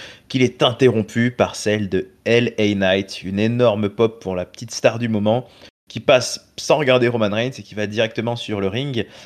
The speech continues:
Et oui, on commence par une signature de contrat organisée par le tout nouveau general manager, donc par Nick Aldis. Et, euh, et donc Roman Reigns et L A Knight vont, euh, officialiser leur affrontement à Crown Jewel, hein, cette grosse affiche.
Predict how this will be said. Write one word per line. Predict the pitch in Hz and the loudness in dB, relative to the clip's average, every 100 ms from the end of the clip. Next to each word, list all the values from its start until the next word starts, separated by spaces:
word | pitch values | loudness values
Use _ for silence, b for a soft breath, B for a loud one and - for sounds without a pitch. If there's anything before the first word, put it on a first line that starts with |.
| - - | -16 -4
Et | |
oui, | 107 | 0
on | 104 | 0
commence | - 110 131 - | 0 -2 -2 0
par | 104 | -2
une | 95 | -2
signature | - 151 127 - 135 | -6 -4 -4 -4 -6
de | |
contrat | 120 - 98 113 117 - | -6 -8 -2 2 2 -2
organisée | 98 98 95 95 113 | -6 -4 -4 -4 -6
par | 95 | -6
le | 90 | -8
tout | 90 - | -10 -8
nouveau | 131 117 123 | -6 -4 -4
general | 113 - 101 | -4 -4 0
manager, | 98 90 92 127 | 0 0 2 0
donc | 104 - | 0 -4
par | 85 | -4
Nick | 101 120 | -4 -2
Aldis. | 98 90 110 127 - - B B B - | -2 0 -2 -4 -8 -14 B B B -6
Et, | 117 117 | 0 4
euh, | 95 90 87 80 | 6 4 2 0
et | |
donc | 92 117 | -2 -2
Roman | 120 156 110 104 | 0 2 2 0
Reigns | 123 127 - | -4 -4 -6
et | 104 123 | -2 0
L | 110 | 0
A | 95 | 2
Knight | 110 139 - B - _ - | 0 -2 -8 B -20 _ -16
vont, | 92 120 185 | -8 -4 0
euh, | 107 82 78 - _ _ _ _ _ _ | 0 -2 -8 -16 _ _ _ _ _ _
officialiser | - 135 117 - 110 110 151 | 0 0 0 0 2 2 2
leur | 87 | 2
affrontement | 85 90 123 123 | -2 -10 -6 -6
à | |
Crown | - 98 98 | -2 -2 0
Jewel, | 160 220 | -2 -4
hein, | |
cette | 98 85 | -6 -10
grosse | - 120 135 - | -6 -2 0 0
affiche. | - - - - | -4 -4 -4 -6